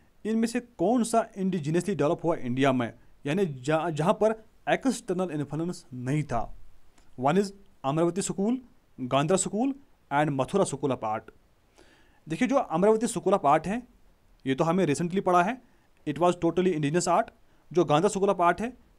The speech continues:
ये इंडिजिनस आर्ट नहीं था, और जो मथुरा School of Art है, it was totally indigenous art। That means इस क्वेश्चन का जो राइट आंसर है, वह है वन and थ्री बी पार्ट, ठीक है।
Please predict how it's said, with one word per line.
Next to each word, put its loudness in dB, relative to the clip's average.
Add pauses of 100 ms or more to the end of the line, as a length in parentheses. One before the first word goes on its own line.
ये 4
इंडिजिनस 0
आर्ट 4
नहीं 0
था, 4 (400)
और 4
जो 4
मथुरा 6
School 0
of -2
Art 0
है, 0 (360)
it -8
was 0
totally 0 (440)
indigenous -4 (140)
art। 0 (420)
That 0
means -2
इस -6
क्वेश्चन -4
का 0
जो 2
राइट 4
आंसर 2
है, 0 (840)
वह 2
है 2 (180)
वन 0
and -6
थ्री 0 (800)
बी -4
पार्ट, -2 (340)
ठीक -4
है। -4